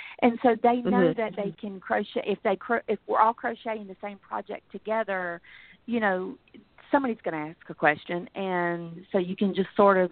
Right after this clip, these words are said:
Speaker 1: start, like, one post where questions are asked and answered, you know, all together. So,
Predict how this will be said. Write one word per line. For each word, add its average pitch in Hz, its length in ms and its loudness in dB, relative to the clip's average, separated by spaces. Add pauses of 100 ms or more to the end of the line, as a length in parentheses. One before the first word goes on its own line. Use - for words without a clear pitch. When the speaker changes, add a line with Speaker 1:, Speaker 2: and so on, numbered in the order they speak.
Speaker 1:
start, 190 360 4
like, 170 220 -2 (120)
one 196 220 -2
post 202 380 -2 (500)
where 175 260 0 (160)
questions 196 520 -2
are 175 160 -6
asked 185 360 -2
and 160 180 -12
answered, 180 680 -6
you 175 140 0
know, 156 280 6
all 170 320 4
together. 170 680 -6 (180)
So, - 340 -6